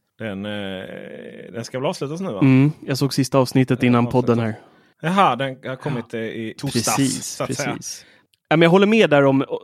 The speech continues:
Speaker 2: om Netflix. Det, det har verkligen, eh, tappat sin glans på något sätt. Det, det liksom, det kändes nästan som att det hände något när de blev tvingade av E U att ta in massa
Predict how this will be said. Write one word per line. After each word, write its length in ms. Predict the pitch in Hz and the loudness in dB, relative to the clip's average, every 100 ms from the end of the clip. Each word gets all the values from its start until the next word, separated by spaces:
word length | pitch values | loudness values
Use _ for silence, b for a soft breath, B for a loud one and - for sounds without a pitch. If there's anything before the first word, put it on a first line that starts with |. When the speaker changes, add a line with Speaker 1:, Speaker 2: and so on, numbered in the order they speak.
| 117 139 131 | -12 -18 -6
Speaker 2:
om 200 | 165 165 | 2 4
Netflix. 520 | 170 - 131 - - | 2 0 -4 -4 0
Det, 220 | 151 147 | 0 0
det 120 | 151 143 | 0 0
har 220 | 170 170 | 2 4
verkligen, 720 | 151 123 - 127 120 117 113 | 4 2 0 -2 0 0 -2
eh, 400 | 113 110 110 107 107 104 104 - _ - | -2 -2 -2 -4 -6 -10 -12 -18 _ -4
tappat 340 | 196 143 - | -2 -2 -4
sin 360 | - 147 139 131 | 0 0 0 -2
glans 580 | 165 254 247 165 - | 0 2 2 0 -2
på 100 | - | -4
något 120 | 123 110 | -4 -4
sätt. 160 | 104 - | -6 -10
Det, 400 | - 160 170 180 | -4 2 2 2
det 140 | 170 190 | 2 0
liksom, 300 | 190 196 180 B B B | 0 -2 -4 B B B
det 100 | 156 | 0
kändes 340 | - 226 190 | 4 4 2
nästan 220 | 202 170 151 | 0 -2 0
som 160 | 151 | 2
att 80 | 147 | 2
det 80 | 147 | -2
hände 440 | - 165 135 139 | 0 2 2 4
något 340 | 135 131 - 156 | 4 4 0 -6
när 180 | 160 143 | 0 2
de 260 | 135 131 | 4 2
blev 200 | 127 131 127 _ - - - | 2 0 -2 _ -18 -12 -2
tvingade 480 | 160 135 127 127 127 | 4 4 4 4 4
av 140 | 123 | 2
E 160 | - 131 | 0 0
U 200 | 123 123 | 2 2
att 180 | 120 - | 0 -6
ta 100 | 127 | -4
in 180 | 123 | 0
massa 220 | 123 120 | 0 -2